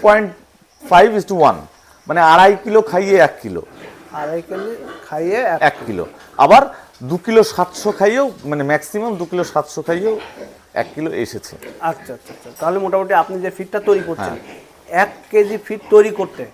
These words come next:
Speaker 1: হ্যাঁ।
Speaker 2: কত টাকা খরচা হচ্ছে?
Speaker 1: আমার মোটামুটি শুনুন, ইনগ্রেডিয়েন্টসের বলতে যেটি এটা অনেকে বলতে চায় না, তবে আমার, উম, কোনো
Speaker 2: না,
Speaker 1: চাষির
Speaker 2: কত
Speaker 1: যদি,
Speaker 2: টাকা হচ্ছে সেটা?
Speaker 1: কোনো চাষির যদি উপকার হয়, টাকা বল-, বলছি না, আমার যে ফিডগুলো থাকে,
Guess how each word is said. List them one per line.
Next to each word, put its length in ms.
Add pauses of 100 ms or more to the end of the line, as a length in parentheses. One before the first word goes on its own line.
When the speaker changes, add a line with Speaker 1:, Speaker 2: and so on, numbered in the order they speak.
Speaker 1:
হ্যাঁ। 200
Speaker 2:
কত 180
টাকা 180
খরচা 340
হচ্ছে? 160
Speaker 1:
আমার 280
মোটামুটি 480
শুনুন, 360
ইনগ্রেডিয়েন্টসের 600
বলতে 520 (160)
যেটি 380
এটা 280
অনেকে 360
বলতে 320
চায় 180
না, 100
তবে 180
আমার, 240
উম, 520 (100)
কোনো 120
Speaker 2:
না, 80
Speaker 1:
চাষির 180
Speaker 2:
কত 100
Speaker 1:
যদি, 100
Speaker 2:
টাকা 220
হচ্ছে 340
সেটা? 100
Speaker 1:
কোনো 160
চাষির 440
যদি 200
উপকার 340
হয়, 260
টাকা 320
বল-, 480
বলছি 260
না, 100
আমার 400
যে 140
ফিডগুলো 500
থাকে, 360